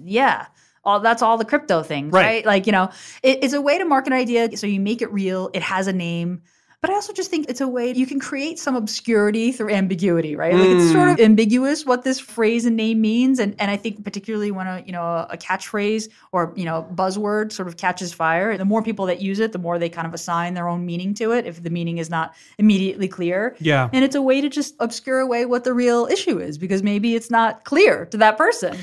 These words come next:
Speaker 1: you know?
Speaker 2: That's the thing. I think you can kind of skate by,
Speaker 1: Yes.
Speaker 2: by using these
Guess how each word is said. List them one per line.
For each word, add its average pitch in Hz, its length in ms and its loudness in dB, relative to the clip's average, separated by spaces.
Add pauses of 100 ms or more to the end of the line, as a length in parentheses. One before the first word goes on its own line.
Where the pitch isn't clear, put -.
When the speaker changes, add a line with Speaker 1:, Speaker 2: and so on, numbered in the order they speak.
Speaker 1:
you 208 120 -8
know? 185 180 -4
Speaker 2:
That's 202 220 4
the 180 80 2
thing. 156 360 0 (120)
I 160 80 2
think 160 240 0
you 147 80 -2
can 151 160 -4
kind 151 180 -2
of 139 60 -6
skate 165 320 0
by, 135 360 4 (280)
Speaker 1:
Yes. 175 160 -2
Speaker 2:
by 131 500 2
using 143 480 -2
these 120 400 -4